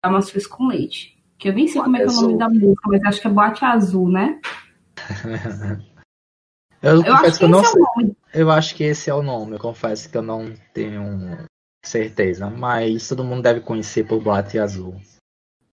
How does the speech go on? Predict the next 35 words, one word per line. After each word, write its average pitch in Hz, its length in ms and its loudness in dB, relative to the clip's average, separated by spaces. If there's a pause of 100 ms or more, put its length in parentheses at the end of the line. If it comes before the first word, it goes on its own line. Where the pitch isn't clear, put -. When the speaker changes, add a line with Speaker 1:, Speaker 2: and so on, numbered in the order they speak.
(300)
Speaker 1:
E, 294 180 2
nossa, 220 760 2
na 220 160 -2
hora 247 180 -4
que - 140 -10
ele, 254 320 -4
eu, 226 440 -4
ele 220 200 -4
começou 240 880 -2
a - 40 -12
cantar 214 260 -2
aquele 214 260 -4
bloco, 247 640 0
né, 240 380 0 (420)
que 254 100 -4
ele 247 140 -2
soltou 254 560 0
essa, 233 520 2
eu 233 40 -6
falei, 226 260 -2
virei 220 420 -2
pra 220 380 0
o 214 340 0
Wesley 202 380 4
e 208 40 -8
falei 208 300 -2
assim, 214 280 -4
"Nossa, 208 560 0
não 208 80 0
acredito 202 440 -2
que - 80 -4
ele 202 60 2
vai 196 100 -6
fazer 196 320 0
isso." 175 640 -6